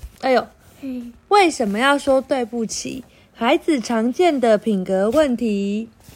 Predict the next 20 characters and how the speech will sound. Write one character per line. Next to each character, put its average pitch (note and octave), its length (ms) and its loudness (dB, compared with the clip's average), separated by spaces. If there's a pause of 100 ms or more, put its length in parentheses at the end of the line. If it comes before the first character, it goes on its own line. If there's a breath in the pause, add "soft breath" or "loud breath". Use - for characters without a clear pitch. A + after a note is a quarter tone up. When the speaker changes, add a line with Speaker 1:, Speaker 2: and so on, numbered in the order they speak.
(180)
Speaker 1:
上 E4 360 0
仪 A#3+ 260 -2
出 C#4 260 -4
版 F#3 360 0
社。 A3 560 0 (3000 loud breath)
好， D4+ 220 2 (420)
这 B3+ 120 -2
个 A#3+ 180 2
是 B3+ 200 -2
那 B3 100 0
个 G#3+ 120 -2
哈 C#4 360 -4
狼， G3+ 520 -2 (160)
还 F#3+ 200 -6
有 F#3 40 -8
谁？ F3+ 280 -8 (1080 soft breath)
我 G3+ 80 -14
看 F#3 200 -6
一 - 20 -6
下， F3+ 200 -10